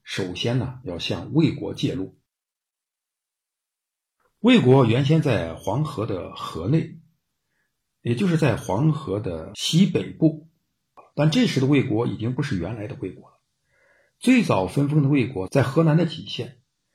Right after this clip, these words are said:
在晋文公做国君前的几十年被敌人灭掉了。后来齐桓公帮助魏国人重建了魏国。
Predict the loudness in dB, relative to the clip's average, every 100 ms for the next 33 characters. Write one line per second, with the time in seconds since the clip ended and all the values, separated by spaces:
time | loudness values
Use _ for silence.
0 | _ -2 0 4 4 4 4 2 2 2
1 | 2 2 4 2 0 -2 -2 -4 -6 -4
2 | -4 -4 -8 -10 -18 _ _ _ _ 2
3 | 2 4 4 4 4 2 0 -4 0 0
4 | 0 -6 -16 _ _ _ _ -2 2 4
5 | 2 -2 -10 _ -2 0 2 2 2 2
6 | 2 2 2 2 0 -2 -6 -8 -8 -6
7 | -4 0 -2 -4 -10 -16 -20 -20